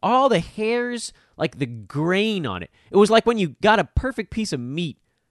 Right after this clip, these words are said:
that you're gonna barbecue and you flip it over and you're looking at the grain on the meat. And you can see it so clearly. That's what that man's face was. Now we can all have a perfectly grained <laughs> face. God, I wish I could remember his name. Who the hell was that guy?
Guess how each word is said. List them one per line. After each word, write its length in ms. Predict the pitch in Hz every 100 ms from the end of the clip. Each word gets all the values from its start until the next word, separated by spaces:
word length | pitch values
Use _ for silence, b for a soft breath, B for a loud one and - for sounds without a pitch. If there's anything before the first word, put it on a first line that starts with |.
| _ _ _
that 80 | 139
you're 100 | 143
gonna 140 | 156
barbecue 420 | 123 139 147 131
and 80 | 110
you 60 | 92
flip 260 | - 185
it 80 | 160
over 180 | 147 135
and 80 | 110
you're 100 | 117
looking 180 | 156 165
at 80 |
the 40 | 98
grain 600 | 87 95 127 131 123 107
on 140 | 98
the 60 | 92
meat. 220 | 104 90
And 40 | 104
you 40 |
can 120 | 107
see 280 | - - 165
it 80 | 117
so 200 | - 180
clearly. 680 | - - 147 143 139 95 82 b -
That's 160 | 302
what 100 | 262
that 140 | 185 185
man's 260 | 180 143
face 420 | - 349 339 -
was. 400 | 131 95 80 - - _ _ _ _ _ _
Now 180 | 214 330
we 100 | 311
can 140 | 247
all 380 | - 262 285 302
have 220 | 262 202
a 80 | 151
perfectly 520 | - 196 - 185 160
grained 480 | 135 123 156 151 131
<laughs> 500 | - - - - -
face. 460 | 202 190 - - - _ _ 262 269 262 B B _ - -
God, 200 | 349 285
I 60 |
wish 160 | 233 190
I 80 | 151
could 100 | 143
remember 260 | 147 147
his 120 | 135
name. 380 | 131 135 131 120 _ _ _ _ _ _ _ _ _ _ _ _ -
Who 140 | 403
the 120 | 330
hell 240 | 180 262 339
was 220 | 262 202
that 240 | 135 123
guy? 340 | 123 98 87